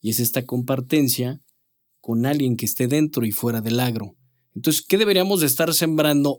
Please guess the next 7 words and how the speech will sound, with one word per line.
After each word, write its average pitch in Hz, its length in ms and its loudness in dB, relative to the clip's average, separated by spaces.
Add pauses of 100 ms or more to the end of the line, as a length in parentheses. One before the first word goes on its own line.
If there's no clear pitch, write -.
hoy, 135 400 0 (420)
todos, 175 580 2 (460)
dentro 151 380 0
y 117 60 -2
fuera 123 200 0
del 160 160 2
agro, 143 400 0